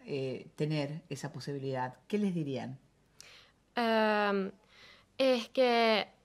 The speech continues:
Speaker 2: si tienen una posibilidad, em, animarse y háganlo. Em, ifu tiene muchas diferentes becas, eh, y becas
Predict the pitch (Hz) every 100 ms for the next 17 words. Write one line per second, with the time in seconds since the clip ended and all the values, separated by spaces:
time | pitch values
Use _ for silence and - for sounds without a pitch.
0 | _ - - 330 320 - 349 294 247 233
1 | 220 220 220 226 214 208 214 220 233 -
2 | _ _ - 208 202 196 190 185 - -
3 | 214 220 240 254 247 - 208 190 185 180
4 | 180 - 196 196 196 196 175 175 - _
5 | _ - - - - 208 202 196 196 190
6 | 190 185 175 - _ - _ - 254 -
7 | 285 277 254 240 220 220 240 269 262 294
8 | 285 - - 220 208 196 185 - 185 196
9 | 202 247 262 - - - _ - 190 190
10 | 185 180 175 180 185 202 220 254 247 -